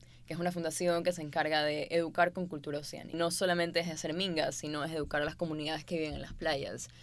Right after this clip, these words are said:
es trabajar con la naturaleza, es enseñar, enseñar a amar, que es lo más importante, porque si no amas, no, si no conoces, no amas, y si no amas, no cuidas. Entonces, Amiguitos del Océano tiene esta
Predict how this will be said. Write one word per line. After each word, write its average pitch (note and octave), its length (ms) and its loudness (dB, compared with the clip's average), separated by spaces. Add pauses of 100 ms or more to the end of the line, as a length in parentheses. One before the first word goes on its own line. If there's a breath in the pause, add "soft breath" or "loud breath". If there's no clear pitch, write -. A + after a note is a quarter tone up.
(220 loud breath)
es D3+ 680 0 (300)
trabajar D#3 520 6
con D#3+ 120 -2
la D#3 80 2
naturaleza, D#3 680 0
es E3 100 -4
enseñar, D#3 720 -4
enseñar F#3+ 420 2
a G#3 60 2
amar, D3+ 320 -4 (380 loud breath)
que F3+ 80 -6
es F3 60 -2
lo F3 60 -2
más E3+ 120 -2
importante, D#3 440 -4
porque D#3 200 -2
si D#3+ 140 -4
no F#3 160 6
amas, F3+ 460 6 (340 soft breath)
no, F3 200 4
si F#3 120 2
no G#3+ 100 8
conoces, A3+ 380 6
no G#3+ 140 6
amas, G3+ 260 6
y G3 40 4
si F3+ 120 2
no E3 140 6
amas, E3 220 6
no D3+ 100 0
cuidas. - 460 -12
Entonces, D#3+ 480 2
Amiguitos F3 380 2
del F#3+ 80 2
Océano F3 400 4
tiene E3+ 280 2
esta E3 480 4